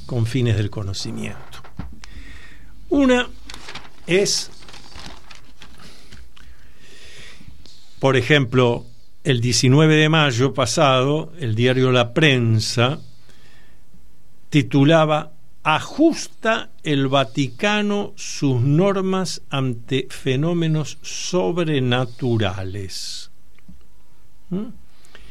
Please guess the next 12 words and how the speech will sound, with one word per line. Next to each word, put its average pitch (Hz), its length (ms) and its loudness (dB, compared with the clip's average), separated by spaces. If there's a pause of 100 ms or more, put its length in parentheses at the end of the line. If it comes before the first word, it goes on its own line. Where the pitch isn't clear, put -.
(320)
Y 143 140 0
dice 160 260 4
ahí, 151 160 8
"El 135 140 6
documento 170 760 6
de 139 60 6
unas 120 200 4
veinte 160 440 4
páginas 139 600 2
que 135 100 -2
estimula 131 520 2
los, 117 200 0